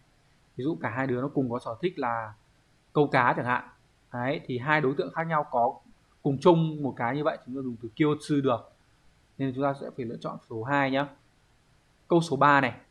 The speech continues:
"Watashi to ane wa mawari no hito kara kyotsu no kao da to yoku iwareru." Đây mặc dù là hai đối tượng, đấy, và khuôn mặt, thế nhưng mà khuôn mặt không ai nói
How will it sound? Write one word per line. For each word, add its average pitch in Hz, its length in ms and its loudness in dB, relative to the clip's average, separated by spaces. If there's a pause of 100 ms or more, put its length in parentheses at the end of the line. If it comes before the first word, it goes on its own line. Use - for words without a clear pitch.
(380)
"Watashi 165 460 0
to 208 260 2
ane 156 340 0
wa 165 320 6 (880)
mawari 165 440 4
no 175 100 4
hito 175 260 0
kara 131 340 4
kyotsu 170 600 4
no 170 120 2
kao 170 360 2
da 135 160 2
to 180 160 0 (160)
yoku 165 220 -2 (120)
iwareru." 135 500 2 (540)
Đây 185 200 6
mặc 160 180 2
dù 143 220 2
là 151 160 2
hai 170 180 2
đối 156 220 2
tượng, 214 280 4 (320)
đấy, 147 360 4 (760)
và 143 240 4
khuôn 185 240 6
mặt, 165 240 8
thế 165 80 2
nhưng 185 160 2
mà 170 80 2
khuôn 185 200 2
mặt 165 220 6
không 180 120 -8
ai 170 80 0
nói 175 100 0